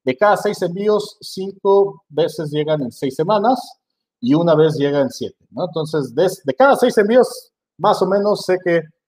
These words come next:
cinco de ellas van a ser seis semanas y una de ellas va a ser siete. El costo de envío de relojes, bueno, no es Estados Unidos, pues es doscientos pesos, más cercano,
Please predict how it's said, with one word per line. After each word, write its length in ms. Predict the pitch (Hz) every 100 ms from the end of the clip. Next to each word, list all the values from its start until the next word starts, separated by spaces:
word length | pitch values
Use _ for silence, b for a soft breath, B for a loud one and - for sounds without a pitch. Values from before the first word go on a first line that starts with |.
| _
cinco 320 | - 170 170
de 100 | 165
ellas 180 | 156 160
van 160 | 143 143
a 40 |
ser 180 | 131 151
seis 220 | - 156
semanas 480 | 151 151 180 185 180 -
y 80 | 123
una 160 | 139
de 80 | 135
ellas 120 | 127
va 60 | 107
a 20 |
ser 140 | - 104
siete. 220 | 92 - _ _ _ _ _ _ _ _ _
El 300 | - 139 143
costo 260 | - 208 202
de 60 | 175
envío 220 | 180 180
de 100 | 156
relojes, 420 | 147 196 - 185
bueno, 200 | 143 117
no 100 | 131
es 80 | 131
Estados 260 | - 131
Unidos, 180 | 135 160
pues 180 | 143 113
es 120 | 95
doscientos 440 | 92 104 123 120 113
pesos, 420 | 180 180 190 - _ _
más 260 | 87 95
cercano, 460 | - 120 185 185 185